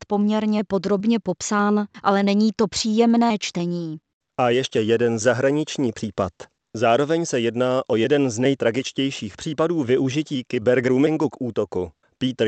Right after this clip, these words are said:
Speaker 2: Chapman si vytvořil několik falešných profilů na sociálních sítích. Jeden z nich můžeš vidět na obrázku. A pomocí nich navazoval kontakty až s několika tisíci dívkami ve věku od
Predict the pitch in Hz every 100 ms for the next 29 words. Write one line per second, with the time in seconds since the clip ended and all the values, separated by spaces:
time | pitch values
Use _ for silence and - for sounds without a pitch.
0 | - 117 - 123 127 143 117 101 110 127
1 | 120 139 117 107 - 147 - - 135 151
2 | 165 143 - 120 - 131 139 143 131 107
3 | 131 - 143 147 143 110 - - 98 -
4 | 98 87 - _ _ - 120 123 175 151
5 | 151 147 123 143 147 147 101 120 139 135
6 | 113 113 104 104 92 - - 92 - _
7 | _ 131 131 135 139 - 131 123 123 123
8 | 104 117 117 110 110 107 117 113 113 160
9 | 151 123 - 120 127 160 165 151 113 -
10 | - 120 - 117 110 156 147 131 123 110
11 | 107 127 135 127 127 117